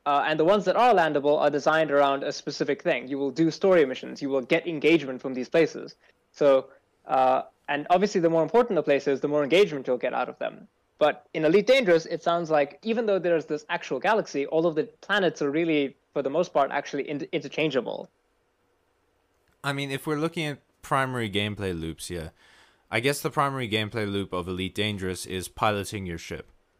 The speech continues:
Speaker 2: But in Elite Dangerous, piloting your ship is very simple. It's basically lining it up between where you are and where you want to be and pressing go. At, if, if you wanna improve, if you want to make a space trucking game,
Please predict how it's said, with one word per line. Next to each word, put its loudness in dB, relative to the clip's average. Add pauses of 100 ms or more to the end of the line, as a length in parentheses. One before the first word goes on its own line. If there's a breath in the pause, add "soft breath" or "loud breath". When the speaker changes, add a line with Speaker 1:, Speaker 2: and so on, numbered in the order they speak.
(760)
Speaker 2:
But 2 (720)
in 2
Elite 0
Dangerous, -4
piloting -2
your -6
ship -6
is -6 (160)
very 0
simple. -10 (240)
It's -4
basically -2
lining -2
it -4
up -4
between -4
where 2
you -2
are 2
and -6
where -2
you -6
want -4
to -16
be -4
and -8
pressing -10
go. -6 (800)
At, -2
if, 0
if -4
you -4
wanna -2 (120)
improve, -2
if -4
you -6
want -2
to -4
make -4
a -2
space -2
trucking -8
game, -8